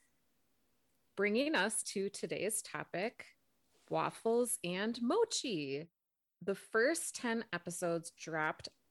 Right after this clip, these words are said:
on Netflix on March sixteenth, twenty twenty-one. That's this year. We're very current.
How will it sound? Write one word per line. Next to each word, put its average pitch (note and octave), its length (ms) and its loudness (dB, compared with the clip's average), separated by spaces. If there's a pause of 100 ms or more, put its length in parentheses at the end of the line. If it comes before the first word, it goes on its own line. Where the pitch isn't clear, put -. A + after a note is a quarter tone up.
on B3 300 0
Netflix - 600 -6 (100)
on D3+ 180 -6
March D#3 340 -6
sixteenth, - 1080 -8
twenty D#3+ 400 -10
twenty-one. A#3 680 2
That's A3 240 4
this G#3 260 2
year. A3 120 6
We're G#3 140 4
very F#3+ 260 0
current. F3 580 -6